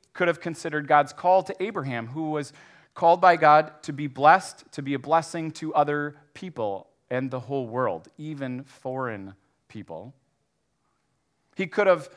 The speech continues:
he could have considered Daniel and Esther, two people that lived with, or in Esther's case, were married to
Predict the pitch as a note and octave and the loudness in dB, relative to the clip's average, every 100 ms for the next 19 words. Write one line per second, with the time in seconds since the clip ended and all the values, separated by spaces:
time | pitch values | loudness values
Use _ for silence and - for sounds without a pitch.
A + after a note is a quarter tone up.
0 | _ _ F3+ - G3+ F3+ F#3+ E3+ - E3 | _ _ -10 -4 -4 -4 -12 -10 -8 -4
1 | E3 D3+ _ _ C#3 F#3 F3+ A#2 G#2 F#2+ | -4 -6 _ _ -4 -4 -4 -4 -4 -6
2 | A#2+ A2+ F3+ - - F#2+ F2 _ _ _ | -10 -4 -4 -4 -12 -14 -16 _ _ _
3 | _ _ _ - G3+ G3 F3+ F#3 E3 E3 | _ _ _ -10 -10 -8 -2 0 2 0
4 | - - - D3 F3 F#3+ E3+ - _ - | -4 -20 -8 0 0 0 -4 -18 _ -4
5 | E3+ F3 F3 - D3 D3 C#3+ C#3+ - _ | 2 2 0 -12 -4 0 0 -2 -12 _
6 | D3 C#3+ E3 - C#3 B2+ C#3 D3 - C#3 | -6 0 -2 -2 -12 -10 -8 -8 -10 -6
7 | C#3+ C#3+ E3 F3 E3+ - A#2 B2+ | -4 -2 -2 -4 -6 -10 -10 -10